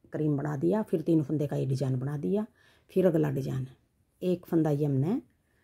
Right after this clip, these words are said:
बना दिया इस तरह, फिर तीन फंदे का, ये तीन फंदे हैं, सबसे नीचे यहाँ इस होल में से यूँ एक लंबा फंदा निकाल लेंगे, निकाल लिया ये। फिर ये तीनों फंदे हमने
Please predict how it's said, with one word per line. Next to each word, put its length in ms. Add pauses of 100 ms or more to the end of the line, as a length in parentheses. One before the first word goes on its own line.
(640)
बना 280
दिया 180
इस 160
तरह, 220 (1400)
फिर 220
तीन 280
फंदे 300
का, 240 (800)
ये 160
तीन 240
फंदे 280
हैं, 280 (140)
सबसे 380
नीचे 340
यहाँ 260
इस 180
होल 160
में 160
से 200 (240)
यूँ 180
एक 140
लंबा 280
फंदा 260
निकाल 340
लेंगे, 320 (2000)
निकाल 340
लिया 220
ये। 180 (720)
फिर 120
ये 140
तीनों 420
फंदे 320
हमने 360